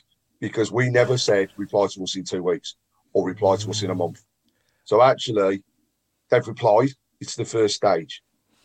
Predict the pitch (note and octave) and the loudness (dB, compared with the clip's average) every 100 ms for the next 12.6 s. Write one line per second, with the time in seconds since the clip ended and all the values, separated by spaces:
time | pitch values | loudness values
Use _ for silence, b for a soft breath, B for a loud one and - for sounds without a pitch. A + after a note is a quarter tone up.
0 | _ _ _ C3+ B2+ D#3 E3 - B2+ B2+ | _ _ _ 0 2 4 2 2 0 2
1 | B2+ A2+ A2 B2 - F2+ E2 - _ _ | 4 6 4 2 -2 -6 -4 -6 _ _
2 | - F2 A#2+ C3+ - _ _ _ _ _ | -4 2 4 2 -4 _ _ _ _ _
3 | _ _ _ _ _ B2+ B2+ B2+ A2+ A#2 | _ _ _ _ _ -2 -2 -2 -4 -8
4 | - - _ _ _ - D#3 D#3 E3 D3 | -10 -14 _ _ _ 2 4 4 2 4
5 | C#3+ C3+ B2+ - G#2 G2+ A#2+ - - G#2 | 4 0 -4 0 2 2 -2 -6 -4 -4
6 | B2 A#2+ A2 G#2+ A2 A2 - - G#2+ - | -4 -10 -10 -2 2 2 0 0 0 0
7 | A2+ - G#2 G2 F#2 F#2+ F#2 - G2+ G2 | -8 -2 -2 -2 -4 -6 -6 -2 2 2
8 | G#2 - _ _ _ _ _ - G2+ C#3 | 2 -4 _ _ _ _ _ -2 2 2
9 | - _ - - - D#3 E2+ - _ _ | 2 _ -14 -4 2 4 2 -4 _ _
10 | _ _ _ G#2 G2+ - C3+ C#3+ D3+ D3+ | _ _ _ -2 -2 2 2 2 0 0
11 | D#3 G#2 G2+ C3 C3 _ _ _ - A2 | 2 2 0 -2 -6 _ _ _ -2 0
12 | - - A#2 B2 B2+ | 0 2 2 2 0